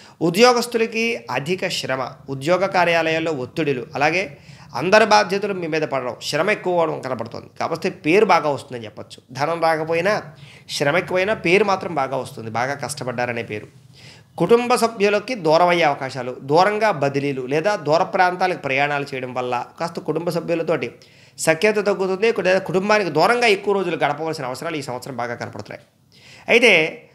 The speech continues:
కొంతమంది ఉద్యోగస్తులకి అనవసరమైన బదిలీలు, అంటే అవసరం లేని ప్రాంతాలకు వెళ్ళడం, ఇబ్బంది పడే ప్రాంతాలకు వెళ్ళడం, ఒకవేళ ప్రమోషన్లు అక్కర్లేకపోయినా అనవసరమైన స్థాన బదిలీతో కూడుకున్న ప్రమోషన్లు రావడం, వాటి వల్ల ఇబ్బందులు పడడం జరిగే అవకాశాలు ఉన్నాయి.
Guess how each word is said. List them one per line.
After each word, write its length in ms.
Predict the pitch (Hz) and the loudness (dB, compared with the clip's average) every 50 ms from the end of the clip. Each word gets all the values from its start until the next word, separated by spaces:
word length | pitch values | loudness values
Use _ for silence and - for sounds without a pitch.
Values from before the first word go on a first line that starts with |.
| _ _ _ | _ _ _
కొంతమంది 500 | - 196 240 254 254 247 233 233 233 240 | -2 -2 0 0 0 0 0 0 0 0
ఉద్యోగస్తులకి 760 | 226 185 170 151 170 185 185 175 175 175 - 156 147 - - - _ - | 0 -2 -2 -2 0 0 0 -2 -4 -6 -6 -6 -6 -8 -12 -16 _ -8
అనవసరమైన 640 | 131 139 170 202 208 208 - 190 175 165 170 185 202 | -4 0 2 2 2 2 0 0 0 0 0 -2 -2
బదిలీలు, 420 | 165 143 135 131 123 123 113 104 - - | -2 -2 -2 -2 -4 -4 -6 -6 -10 -10
అంటే 160 | 123 143 180 | -6 -2 -2
అవసరం 380 | 151 127 123 135 156 156 156 | 0 0 0 -2 -2 -2 0
లేని 180 | 156 156 156 156 | 0 0 0 0
ప్రాంతాలకు 540 | 156 160 151 147 151 156 151 156 151 139 131 | 0 0 0 0 0 0 -2 -2 -2 -2 -2
వెళ్ళడం, 380 | 139 139 143 139 143 143 143 - - _ _ - - _ - | -2 -2 -2 -2 -2 -4 -6 -8 -14 _ _ -20 -16 _ -6
ఇబ్బంది 340 | 139 143 147 226 240 240 | -2 2 4 6 6 6
పడే 200 | 226 226 214 214 | 4 4 4 2
ప్రాంతాలకు 580 | 208 - 185 170 165 165 156 175 165 156 143 127 | 2 2 2 2 2 2 0 -2 -2 -2 -2 -4
వెళ్ళడం, 380 | 131 131 139 139 139 139 139 143 - - _ _ _ _ _ - | -4 -4 -4 -4 -4 -4 -6 -10 -14 -20 _ _ _ _ _ -4
ఒకవేళ 380 | 135 135 151 151 156 175 160 139 - - - - | 2 6 8 8 8 8 6 4 2 -2 -6 -4
ప్రమోషన్లు 440 | 139 151 170 196 208 175 214 196 156 | -2 0 0 0 0 0 -2 -2 -4
అక్కర్లేకపోయినా 840 | 131 - - 175 180 180 170 165 160 156 175 170 170 180 185 185 - - - | -4 -4 -4 -2 0 0 -2 -2 -2 -4 -4 -4 -2 -2 -2 -2 -4 -6 -4
అనవసరమైన 520 | 131 147 175 202 196 208 202 208 202 196 | -2 0 2 2 2 2 0 0 0 -2
స్థాన 340 | - - - 131 123 156 175 | -4 -6 -4 -4 0 0 2
బదిలీతో 420 | 170 175 180 175 185 190 185 196 | 4 2 2 2 2 0 0 -2
కూడుకున్న 340 | 190 - 190 - 175 185 175 | -4 -4 -6 -6 -6 -6 -6
ప్రమోషన్లు 520 | 175 151 139 139 156 160 156 175 151 147 | -6 -6 -4 -4 -4 -4 -4 -4 -6 -4
రావడం, 440 | 135 135 135 143 151 151 151 151 151 - - - - - - _ - | -2 0 0 2 2 2 2 0 -2 -8 -16 -20 -20 -20 -18 _ 2
వాటి 160 | 151 156 160 | 4 4 4
వల్ల 140 | 165 170 170 | 4 4 2
ఇబ్బందులు 360 | 160 143 135 139 151 147 139 | 2 0 0 -2 -2 -2 -2
పడడం 220 | 131 139 131 131 131 | -4 -6 -6 -6 -6
జరిగే 220 | 123 123 123 117 | -6 -6 -6 -6
అవకాశాలు 400 | 117 101 - 117 113 - 113 104 | -8 -8 -8 -10 -10 -10 -10 -12
ఉన్నాయి. 200 | 104 104 - - | -12 -14 -16 -18